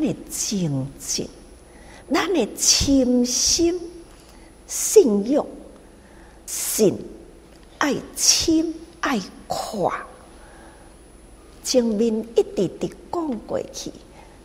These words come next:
深深广大。广大深深，好像一直呢，都伫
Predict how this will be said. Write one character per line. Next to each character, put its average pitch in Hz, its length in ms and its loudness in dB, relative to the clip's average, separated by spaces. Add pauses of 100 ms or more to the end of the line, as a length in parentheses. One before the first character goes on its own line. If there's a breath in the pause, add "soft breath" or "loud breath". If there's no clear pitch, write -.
(140 loud breath)
深 175 920 2
深 311 600 -2 (720)
广 262 480 2 (240)
大。 - 280 -4 (840 loud breath)
广 381 280 4 (300)
大 165 280 -2 (260)
深 160 580 0
深， 269 600 -2 (640 loud breath)
好 - 240 -10
像 - 380 -2 (300)
一 302 80 2 (200)
直 190 60 0 (200)
呢， - 60 -6 (720 loud breath)
都 139 100 -4
伫 135 40 -4